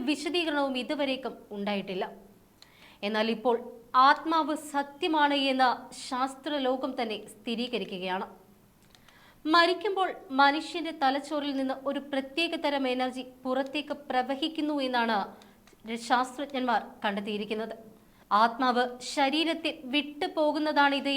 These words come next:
എന്ന് ഗവേഷകർ പറയുന്നു. അമേരിക്കയിലെ അരിസോണ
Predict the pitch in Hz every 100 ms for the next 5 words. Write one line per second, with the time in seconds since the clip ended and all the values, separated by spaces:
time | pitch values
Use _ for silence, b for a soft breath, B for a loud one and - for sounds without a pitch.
0 | 277 262 254 - - 226 240 240 269 254
1 | 208 190 202 196 214 247 - - - _
2 | b b b b b - 320 330 381 427
3 | 415 392 359 359 - - 277 294 330 359
4 | 320